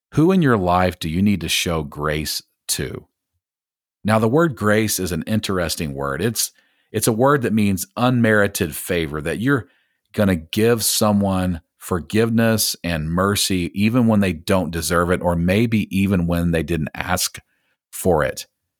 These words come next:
It's an incredible word. We, we use that word a lot, and sometimes we use the word loosely, but grace is a big word. Grace is something that God has given us. He has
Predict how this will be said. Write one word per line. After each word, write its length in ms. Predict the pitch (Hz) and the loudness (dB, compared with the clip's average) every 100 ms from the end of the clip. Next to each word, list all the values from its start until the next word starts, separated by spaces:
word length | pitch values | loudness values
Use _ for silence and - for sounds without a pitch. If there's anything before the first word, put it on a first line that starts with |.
| _ _ - | _ _ -8
It's 140 | 90 | 0
an 60 | 110 | 2
incredible 600 | 101 - 123 131 110 87 | 2 2 0 2 2 0
word. 260 | 78 73 | -2 -2
We, 220 | 80 107 - _ _ - | -2 -2 -4 _ _ -6
we 100 | 98 | 0
use 220 | 113 143 | 2 2
that 160 | 143 117 | 2 2
word 180 | 117 | 2
a 60 | 113 | 2
lot, 420 | 92 92 101 104 | 2 2 4 2
and 80 | 87 | 0
sometimes 340 | - 120 135 | -2 -2 -2
we 100 | 104 | 0
use 180 | 95 101 | 0 0
the 80 | 92 | -2
word 260 | 85 82 76 | -2 -4 -4
loosely, 480 | 76 87 101 - | -2 0 0 0
but 180 | 76 73 | -4 -6
grace 480 | 71 92 98 120 117 | -6 -2 0 0 0
is 140 | 101 | -2
a 120 | 90 78 | -4 -4
big 280 | - 87 | -4 -4
word. 260 | 78 78 69 | -2 -4 -4
Grace 360 | - 113 135 135 | -2 0 2 2
is 160 | 98 | 2
something 320 | - 110 104 | 2 0 2
that 180 | 90 82 | 0 0
God 240 | 82 90 92 | 0 2 2
has 180 | 80 | -2
given 300 | - 92 80 | -4 -4 -2
us. 220 | 80 76 - | -4 -4 -4
He 80 | |
has 200 | 101 80 | -4 -4